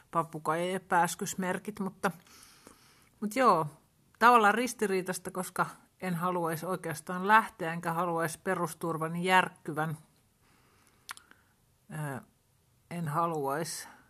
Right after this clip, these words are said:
muuttaa tästä. Asutaan lähellä lasten koulua.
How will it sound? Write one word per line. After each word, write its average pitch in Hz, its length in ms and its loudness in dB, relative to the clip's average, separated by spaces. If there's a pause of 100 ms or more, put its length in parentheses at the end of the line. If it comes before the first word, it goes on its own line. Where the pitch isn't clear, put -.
(180)
muuttaa 185 580 0 (180)
tästä. 156 460 -6 (120)
Asutaan 156 520 -2
lähellä 151 340 -2
lasten 156 420 -6
koulua. 156 600 0